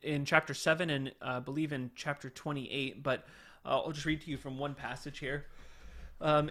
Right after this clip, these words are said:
in Deuteronomy chapter seven, verse twelve, um, we get a description here, and there's kind of something that's contingent upon the keeping of the law. Uh, we read this, "And because you listen to these rules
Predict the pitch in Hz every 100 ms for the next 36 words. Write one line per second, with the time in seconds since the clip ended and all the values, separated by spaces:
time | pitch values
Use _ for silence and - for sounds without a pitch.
0 | - 180 147 220 214 190 196 180 - 185
1 | 170 147 202 185 143 160 165 - - -
2 | - 160 175 180 170 - - - - -
3 | 202 156 135 143 151 - - - - -
4 | - - - - - - - - - -
5 | - - - - 139 135 135 - 151 170
6 | - 151 143 - - - 135 131 131 135
7 | 131 131 - - - - 160 143 143 -
8 | 160 151 131 - - 151 - 180 160 160
9 | 151 - 139 131 - 180 160 160 147 135
10 | 131 - - - - 151 147 143 151 147
11 | 156 147 139 175 165 170 - 226 262 -
12 | 233 220 214 208 196 190 208 165 139 131
13 | 131 139